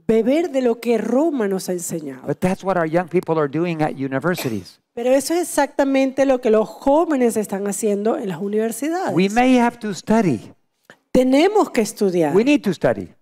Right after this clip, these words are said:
Speaker 1: Debemos estudiar.
Speaker 2: We need to learn.
Speaker 1: Debemos aprender.
Speaker 2: We need everybody ha-, that has skills in many areas.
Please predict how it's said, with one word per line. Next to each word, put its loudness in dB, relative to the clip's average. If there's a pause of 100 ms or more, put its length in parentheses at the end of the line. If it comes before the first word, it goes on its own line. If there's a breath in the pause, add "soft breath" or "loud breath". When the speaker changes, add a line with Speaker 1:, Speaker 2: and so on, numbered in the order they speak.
(100)
Speaker 1:
Debemos 2
estudiar. -4
Speaker 2:
We 4
need 2
to 2
learn. 0 (240)
Speaker 1:
Debemos 2
aprender. -2
Speaker 2:
We 2
need 4
everybody 0
ha-, -2
that 2
has 0
skills 0
in -4
many 0
areas. -2